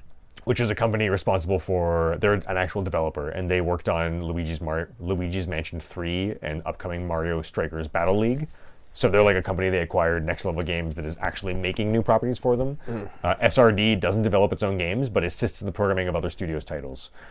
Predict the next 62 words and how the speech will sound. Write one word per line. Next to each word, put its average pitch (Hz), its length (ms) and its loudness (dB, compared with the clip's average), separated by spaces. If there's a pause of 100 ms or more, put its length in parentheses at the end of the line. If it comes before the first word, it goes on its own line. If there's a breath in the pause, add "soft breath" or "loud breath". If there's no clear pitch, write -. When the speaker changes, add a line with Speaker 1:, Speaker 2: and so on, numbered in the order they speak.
(140 loud breath)
Speaker 1:
So 113 180 6
it's 110 100 4
just - 160 -4
a 113 40 0
studio 127 380 8
they've 107 140 8
worked 107 220 4
with 104 120 0
for 90 140 -4
a 85 40 0
really 120 200 6
long 107 220 4
time, 85 500 -2
they 113 80 2
have 92 140 4
a - 20 2
rich 101 220 2
history 117 260 -2
with, 87 340 0 (360 loud breath)
and 95 80 -2
that 87 180 2
clearly 104 260 4
they 98 140 4
feel 95 240 2
like 92 160 4
is 90 100 0
gonna 90 180 2
be 85 120 -2
able 87 160 2
to 98 180 -4
aid 90 180 0
with 78 100 -6
the 92 40 -4
development 85 440 0
of, 80 80 -6
like, 78 160 -4
all 78 100 -2
their 80 80 -2
properties. 76 640 -2 (260 soft breath)
You 165 80 6
know, 107 60 4
just 110 160 4
bolster 120 380 8
their, 101 200 6
their 90 240 0
sort 92 160 -4
of 85 80 -4
programming 90 380 0
resources, 80 420 -4
it 73 40 -6
sounds 76 260 -6
like. 73 260 -8 (720 loud breath)
That's 156 260 10
mostly 123 380 8
all 110 100 10
there 110 140 6
is 92 80 0
to 98 80 -4
say 90 180 4
about 127 220 6
this. - 320 -2
Um, 92 520 4